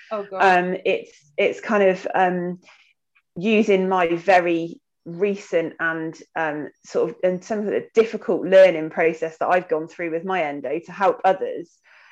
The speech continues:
Speaker 2: is something that I'm really passionate about, because it's
Speaker 1: Yeah.
Speaker 2: a condition, as discussed on my first episode, that is very, very under-resourced. Um,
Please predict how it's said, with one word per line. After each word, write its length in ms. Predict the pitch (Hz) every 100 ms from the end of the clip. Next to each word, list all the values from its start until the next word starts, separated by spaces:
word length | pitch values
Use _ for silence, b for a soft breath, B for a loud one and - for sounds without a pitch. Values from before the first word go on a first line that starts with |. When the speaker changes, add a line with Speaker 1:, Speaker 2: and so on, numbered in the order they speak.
| -
Speaker 2:
is 140 | 196
something 200 | 202 185
that 140 | 147 135
I'm 100 | 190
really 220 | 190 185
passionate 440 | 185 202 - 190
about, 380 | 180 202 208 208
because 240 | 196 214 185
it's 160 | 180
Speaker 1:
Yeah. 100 | 202
Speaker 2:
a 20 | 190
condition, 560 | 185 190 190 175 175 - -
as 220 | 180 165
discussed 500 | 170 165 - 180 -
on 80 | 185
my 240 | 180 175
first 340 | 180 202 190 220
episode, 460 | 220 202 127 131 151
that 100 | 165
is 260 | 175 170 - b b b b -
very, 300 | 175 190 190
very 260 | 180 170
under-resourced. 960 | 175 170 170 220 214 220 208 202 202 - _
Um, 460 | 175 170 170 170